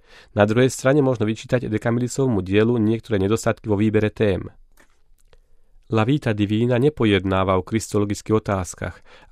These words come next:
ani sa nevenuje trojičnej teológii či otázke sviatostí. Napriek dobovému eucharistickému kultu Dekamilis sa vo svojej asketickej príručke zmienuje o tejto pobožnosti len okrajovo.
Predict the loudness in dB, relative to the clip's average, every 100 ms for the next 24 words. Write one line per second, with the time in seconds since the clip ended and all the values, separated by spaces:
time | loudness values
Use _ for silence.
0 | 0 0 2 0 2 2 0 0 -2 -2
1 | -2 -4 0 0 0 0 -2 -2 -2 -2
2 | -2 -4 -6 -4 -2 0 -4 -8 -16 -18
3 | -18 _ -20 _ _ -20 -20 -2 0 0
4 | 2 0 0 0 2 4 6 4 4 0
5 | -2 -2 -6 -8 -6 -2 -2 -2 -4 -4
6 | -2 -4 -4 _ _ _ -4 0 0 2
7 | 2 0 -4 -10 -2 0 -2 -2 0 0
8 | -2 -4 -6 -2 -2 0 0 0 -2 -4
9 | -4 -4 -4 0 2 2 2 0 -2 -2
10 | 0 0 0 -2 -2 -2 -2 -2 -4 -2
11 | -2 -4 -8